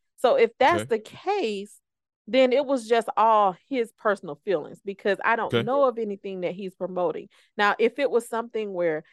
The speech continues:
Speaker 1: he has a new Netflix series coming out, he has a
Speaker 2: Right.
Speaker 1: book that's coming out, if there was something he was actively promoting,
Speaker 2: I got you.
Speaker 1: that would make a lot of sense, because
Speaker 2: Okay.
Speaker 1: then people go, "Well, what is this about?" So they can, they can pretty much,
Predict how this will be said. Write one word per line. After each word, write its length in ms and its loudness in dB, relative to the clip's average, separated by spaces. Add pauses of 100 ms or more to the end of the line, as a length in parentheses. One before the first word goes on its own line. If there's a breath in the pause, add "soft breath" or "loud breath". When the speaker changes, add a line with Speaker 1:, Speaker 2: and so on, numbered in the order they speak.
(120)
Speaker 1:
he 140 -6
has 180 0
a 80 -10
new 180 -14
Netflix 560 -4
series 540 -4
coming 320 -8
out, 280 0
he 120 -12
has 140 -6
a 40 -6
Speaker 2:
Right. 140 -6
Speaker 1:
book 220 -6
that's 160 -2
coming 320 -6
out, 100 -4 (160 loud breath)
if 160 -4
there 140 2
was 160 0
something 440 -8
he 140 -10
was 180 -6 (140)
actively 560 -2
promoting, 760 -2
Speaker 2:
I 120 -10
got 320 -12
you. 160 -20
Speaker 1:
that 320 0
would 160 -2
make 360 -4
a 80 2
lot 280 0
of 80 -12
sense, 480 -16 (260)
because 300 0
Speaker 2:
Okay. 140 0
Speaker 1:
then 120 2
people 260 -6
go, 140 2
"Well, 160 0
what 180 -2
is 120 -8
this 160 -8
about?" 400 0
So 100 2
they 160 -2
can, 300 -10 (180)
they 140 0
can 340 -4 (100)
pretty 220 -4
much, 400 -4